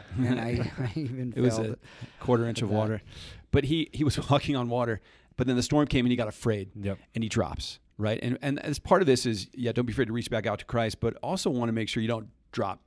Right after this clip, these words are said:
Speaker 1: at least not too quickly, right?
Speaker 3: Yep.
Speaker 1: It's gonna be hard. The storms are gonna come, and that's part of what I would hope that we all are attentive to that. Whether we wanna start leading Bible study, start ch-, start seeking to be engaged in mission, or we're like, "Hey, I just wanna try to live as a disciple for the first time in my life,"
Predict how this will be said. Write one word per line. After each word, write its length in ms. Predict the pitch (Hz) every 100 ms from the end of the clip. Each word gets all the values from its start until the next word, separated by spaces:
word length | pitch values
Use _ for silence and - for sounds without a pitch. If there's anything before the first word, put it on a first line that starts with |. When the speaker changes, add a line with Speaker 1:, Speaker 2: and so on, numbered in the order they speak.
| _ -
Speaker 1:
at 40 |
least 180 | 135 -
not 180 | 107 -
too 120 | 107
quickly, 480 | - 101 - - -
right? 220 | - 113
Speaker 3:
Yep. 60 | -
Speaker 1:
It's 100 | 123
gonna 160 | 156 123
be 100 | 107
hard. 240 | 104 104
The 60 | 101
storms 320 | - 117 110
are 80 | 104
gonna 160 | 101 101
come, 340 | 117 110 104
and 80 | 101
that's 120 | 101
part 220 | - 107
of 80 | 101
what 160 | 101 -
I 200 | 98 95 -
would 100 | 104
hope 200 | 107 107
that 100 | 120
we 120 | 120
all 200 | 123 117
are 100 | 107
attentive 520 | 98 - 127 120 110 -
to 100 | 92
that. 240 | 87 90 _ -
Whether 200 | 123 139
we 160 | 135 139
wanna 260 | 139 139
start 240 | - 139 131
leading 220 | 127 117
Bible 260 | 117 135
study, 500 | 123 113 107 104 104 -
start 240 | - 123
ch-, 180 | - 127 -
start 300 | - 123 -
seeking 360 | - - 127 123
to 60 |
be 260 | 107 120 127
engaged 380 | 117 120 120 113
in 60 |
mission, 260 | 117 123 113
or 140 | 110 113
we're 80 |
like, 180 | 110 107
"Hey, 160 | 120 120
I 140 | 113
just 260 | - - 113
wanna 180 | 107 104
try 160 | 110
to 80 | 104
live 160 | 110 107
as 80 |
a 60 | 101
disciple 500 | 98 - - 104 98
for 140 | -
the 80 | -
first 240 | - 113 -
time 120 | 101
in 60 | 98
my 100 | 101
life," 440 | 101 120 104